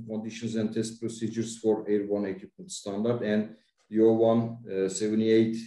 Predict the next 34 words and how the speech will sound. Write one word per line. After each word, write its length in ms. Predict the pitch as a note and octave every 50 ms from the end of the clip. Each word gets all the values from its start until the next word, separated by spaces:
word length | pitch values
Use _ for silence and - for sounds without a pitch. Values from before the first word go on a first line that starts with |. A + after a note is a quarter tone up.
| - _ -
B, 680 | F#2+ F#2+ F#2+ F#2 F#2 F#2 F#2 F2+ G2 A2 A2+ A2+ A#2 A2+ A2+
it's, 220 | - - - - -
it's 200 | - - - -
the 120 | - A#2 A2
software 520 | A2+ A2+ A2 G2+ - - - G#2+ G#2 G2+
part, 300 | G2+ G#2+ G#2 G#2 - - - - - -
uh, 460 | G2+ F#2+ F#2+ F#2+ F2+ F#2 - - G#2
of 140 | G2+ F#2+ G2+
the 80 | A#2+ A#2+
terminal. 480 | A#2 A2 G#2 G2+ G2 F#2 F2 E2 E2 E2 - _ _ _ _ _ _ _ _ _ _ _ _ _ _ _ _ _ _ _ _ _ _ _ _ _ _ _ _ _ _ _ _ _ _ _ _ _ _ _ _ _ _ _ _ _ _ _ _ _ _ _ _ _ _ _ - A#2+
Uh, 140 | A2+ G#2+ A2 A#2+ C3+
on 100 | D3 D3+
the 60 | D3+
left-hand 440 | D#3 E3 D#3+ D#3+ D#3+ E3 D#3+ D3+ C#3+
side, 360 | - D#3 D#3 E3 E3 E3 D#3
you 140 | D3+ D3+ C#3+
see 260 | C#3 - - E3 D#3+
the 100 | E3 E3
concept 440 | - - D3 C#3+ C3+ - D#3 D3 -
of 160 | D#3 C#3+ -
operations 600 | C#3+ C#3 C#3 C#3+ C#3 C#3+ C#3 C#3 - D3 D3 -
for 200 | - C3+ C3+ C3
an 260 | C3+ C3+ C#3 C#3 C3+ -
airborne 600 | B2 B2+ B2+ A#2+ A#2 A#2+ A#2+ A#2 A#2 - - - - -
S 160 | G#2 - -
O 80 | G#2+
T 200 | F#2 - - A2
M. 360 | A2 - - - - - - - -
Uh, 320 | G#2 G#2+ G#2+ G#2 G#2 G#2 -
the 360 | A2+ B2+ B2+ B2+ B2+ - A2+
S 160 | A2+ - -
O 60 | C3
T 140 | A#2+ - C#3
M, 320 | C#3 C#3 C#3+ C3+ - -